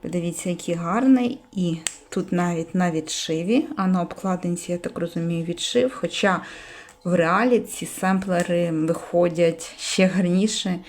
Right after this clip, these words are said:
ніж ми бачимо фото відшиву. Дуже гарні складові, і лавандове поле, і в горщиках, і в конвертах. І ось такі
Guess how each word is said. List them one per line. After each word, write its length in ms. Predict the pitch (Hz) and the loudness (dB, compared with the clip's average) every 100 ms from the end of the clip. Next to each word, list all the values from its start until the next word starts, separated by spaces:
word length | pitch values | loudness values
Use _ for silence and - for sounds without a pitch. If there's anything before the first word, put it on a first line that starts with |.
| - - - | -18 -12 0
ніж 300 | 180 175 175 | 2 2 0
ми 80 | |
бачимо 600 | 160 175 180 180 - 156 | -2 0 -2 -2 -2 -2
фото 420 | 156 - 170 170 170 | -2 -2 -2 -2 -6
відшиву. 680 | 175 - - 151 147 - 185 - | -6 -2 -2 -2 -6 -10 -10 -8
Дуже 600 | 156 170 180 156 156 - - _ _ - | -4 0 0 0 0 -2 -8 _ _ -12
гарні 560 | 156 180 175 165 165 - | -4 0 0 0 -4 -6
складові, 720 | - - 175 156 165 180 233 | -12 -4 -2 -2 -2 0 4
і 280 | 254 - 165 | 4 2 0
лавандове 640 | 156 156 220 262 233 208 | 0 0 4 4 4 2
поле, 640 | 202 - 196 196 185 175 - | -4 -6 -2 0 2 0 -2
і 100 | 160 | -2
в 80 | 143 | -2
горщиках, 880 | 165 185 247 247 - 208 - 185 - | -2 2 2 2 -4 -4 -2 -2 -2
і 60 | 175 | -8
в 100 | - | -8
конвертах. 960 | - 165 156 208 226 233 - 190 185 - | -4 -2 0 2 2 0 -2 -2 -2 -2
І 80 | 175 | 2
ось 200 | 170 170 | 2 0
такі 500 | - - - 180 165 | -8 -10 -2 0 0